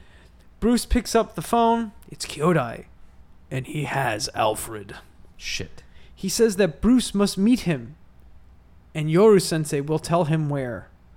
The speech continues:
Speaker 1: Bruce uses a device that's hooked up to the phone to trace his phone number, which I don't really think that's a, why would you do that? Oh, I know why you would do that, because he's gonna do a little Batman detective work before he goes and fights him.
Speaker 2: Sneaky, sneaky.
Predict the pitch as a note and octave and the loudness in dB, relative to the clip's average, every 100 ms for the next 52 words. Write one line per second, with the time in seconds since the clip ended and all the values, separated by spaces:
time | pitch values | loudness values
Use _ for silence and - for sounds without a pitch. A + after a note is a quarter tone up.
0 | - - - - - - F3 G#3 - G#3 | -20 -20 -20 -20 -20 -2 2 2 0 -2
1 | E3+ E3 D3+ D#3 E3 F3+ - D#3+ - - | 0 -2 0 2 4 4 2 -2 -2 -4
2 | F3 - E3+ E3 D3 - F3 E3+ D3+ - | -4 -4 -4 -4 -4 -2 0 0 -2 -2
3 | D#3+ - C#3 - C#3+ C3 B2 - - - | -2 -4 -8 -8 -8 -8 -12 -14 -18 -18
4 | - F#3 - - G#3 A3 F#3 G3 F3+ G3 | -2 -2 0 2 2 4 2 2 2 -2
5 | E3 E3+ F#3 D#3+ - - D#3+ F#3 A3 G#3 | -2 -2 -2 -4 -8 -6 2 4 2 -2
6 | F#3 A#3 G#3+ F3+ E3 - - - - G#3 | -4 -2 2 4 4 -2 -20 -20 2 8
7 | F#3+ F3+ - E3+ E3+ D#3+ C#3+ C3+ C#3 C3+ | 10 8 4 2 2 2 0 -2 -4 -6
8 | C#3 C#3 D3+ D3 D#3+ D3 - G3+ E3+ D#3+ | -8 -6 -6 -6 -6 -6 -4 -4 -2 -2
9 | D3 C#3+ C#3+ C#3+ C3+ - - D3 C3+ D#3+ | -2 -4 -4 -4 -6 -8 -12 -6 0 2
10 | F3 E3+ D3 C#3 - F3 - C3+ A#2+ B2 | 0 -4 -6 -6 -6 -6 -6 -10 -10 -10
11 | C#3+ - C3+ C3 C3 C3+ C#3 C3 - - | -14 -10 -10 -10 -12 -14 -12 -12 -12 -4
12 | - - - F#2+ - A#2+ D#3 F3+ D#3 C3 | 0 0 0 -4 0 2 4 4 2 -6